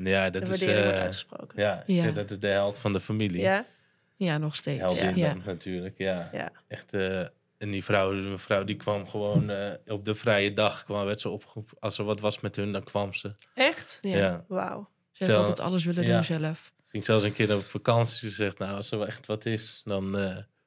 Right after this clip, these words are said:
Speaker 1: dan kom ik."
Speaker 3: Ja.
Speaker 1: Weet je, nou, het was echt,
Speaker 2: Nou.
Speaker 1: die had echt een heel speciale plek, eh, heeft ze nu gekregen voor ons.
Speaker 2: Ja.
Speaker 1: Want die heeft er,
Speaker 3: Ja.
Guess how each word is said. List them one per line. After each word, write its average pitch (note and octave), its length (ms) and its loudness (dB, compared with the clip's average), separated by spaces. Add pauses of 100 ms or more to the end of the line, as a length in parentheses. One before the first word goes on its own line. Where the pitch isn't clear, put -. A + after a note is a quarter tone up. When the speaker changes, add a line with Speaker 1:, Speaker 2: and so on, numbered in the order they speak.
(420)
Speaker 1:
dan F2 160 -8
kom F#2 220 -2
ik." E2+ 200 -6
Speaker 3:
Ja. E3+ 200 -2
Speaker 1:
Weet F#2 220 -4
je, G2+ 80 -4
nou, F#2+ 140 -2
het E2+ 100 -6
was F#2 180 -6
echt, - 240 -2
Speaker 2:
Nou. - 200 -4
Speaker 1:
die G#2+ 140 2
had A2 120 2
echt A2 220 -4
een G#2+ 60 -2
heel G2 160 -2
speciale F2+ 480 -6
plek, - 360 -12
eh, F#2+ 80 -12 (160)
heeft G#2 240 -4
ze - 60 -4
nu G#2 140 -2
gekregen F#2 500 -6
voor F#2+ 160 -8
ons. F2+ 340 -10
Speaker 2:
Ja. - 340 -6 (220)
Speaker 1:
Want E2 180 -10
die F#2+ 100 0
heeft E2+ 160 -4
er, G2 120 0
Speaker 3:
Ja. F2+ 180 0